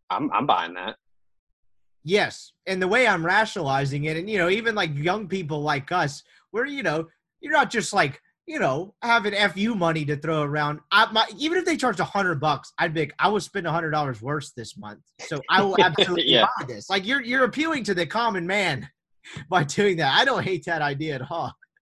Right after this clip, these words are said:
Speaker 2: But God.
Speaker 1: Yeah, I'm, uh, yeah, I'm, I'm, I'm probably gonna throw away a hundred dollars somewhere this week anyway in Scottsdale. So yeah, there's no, yeah, might as well throw a hundred dollars on watching that.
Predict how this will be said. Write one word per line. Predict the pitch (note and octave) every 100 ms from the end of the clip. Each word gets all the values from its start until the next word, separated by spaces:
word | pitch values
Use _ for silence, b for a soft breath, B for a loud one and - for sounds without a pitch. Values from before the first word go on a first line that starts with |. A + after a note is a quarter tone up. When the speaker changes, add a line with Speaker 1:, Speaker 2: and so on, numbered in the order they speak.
| _ _ _ B B B -
Speaker 2:
But | G3 C#3
God. | A3+ A3
Speaker 1:
Yeah, | A#2+ A#2 B2+
I'm, | C3
uh, | A#2+ G#2 - _ _ -
yeah, | A2 G#2
I'm, | B2
I'm, | A#2 C3 C3 -
I'm | B2+ D3
probably | C#3 C3+ C3+
gonna | B2+ A2+
throw | A#2+ A#2
away | A2+ A2
a |
hundred | G#2 A2+
dollars | G#2+ G#2 - -
somewhere | G#2 G#2+ G#2+ G#2+ - _ _
this | A2+ G2+ -
week | A2 -
anyway | G2 A2 A#2 A#2 A#2+ - -
in | F#2
Scottsdale. | - G2 G2+ - A#2+ A#2
So | - G2
yeah, | G2 G#2+ E2+ E2+ G#2
there's | G2 G2+
no, | G2 F#2 _ _ -
yeah, | E2 - G#2
might | G#2
as | F#2+
well | F#2+
throw | G2 F#2
a |
hundred | G2 G2
dollars | F#2+ G2 F2+
on | F2
watching | F#2 - E2+
that. | F#2